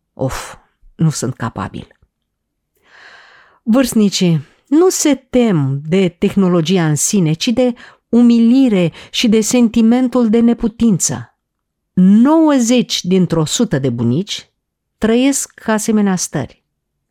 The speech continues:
Să nu uităm că provenim din lumi diferite, noi și cei tineri. Pentru mulți vârstnici, telefonul era doar pentru vorbit.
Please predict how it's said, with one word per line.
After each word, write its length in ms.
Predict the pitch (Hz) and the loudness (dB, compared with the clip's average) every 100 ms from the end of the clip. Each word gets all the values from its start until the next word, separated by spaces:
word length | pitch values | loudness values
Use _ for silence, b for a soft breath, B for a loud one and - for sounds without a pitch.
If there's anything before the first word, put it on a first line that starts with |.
| B B B B B | B B B B B
Să 160 | - | -2
nu 100 | 196 | 2
uităm 300 | 190 165 196 | 2 2 -2
că 120 | 180 175 | -2 -2
provenim 560 | - 170 160 160 208 | 0 0 2 2 2
din 220 | 190 185 | 2 2
lumi 220 | 208 254 240 | 2 2 2
diferite, 680 | 254 285 285 294 185 135 - _ | 0 0 0 0 -2 -6 -10 _
noi 540 | 180 160 127 95 - _ | 0 2 2 -4 -8 _
și 200 | - 156 | -8 -6
cei 200 | - 160 | -4 -4
tineri. 480 | 196 170 104 - _ _ _ B B B B | -2 -4 -4 -10 _ _ _ B B B B
Pentru 320 | - 285 269 | -2 -2 2
mulți 380 | 262 285 311 - | 2 2 0 0
vârstnici, 500 | 208 240 214 170 160 | 0 0 0 -2 -2
telefonul 560 | - 233 220 254 262 247 | -2 -2 0 -2 0 0
era 200 | 233 240 | 2 0
doar 360 | 208 226 247 | 0 0 0
pentru 320 | 247 262 254 262 | -2 -4 0 0
vorbit. 760 | 240 277 254 320 320 - - | 0 0 0 -2 -2 -14 -20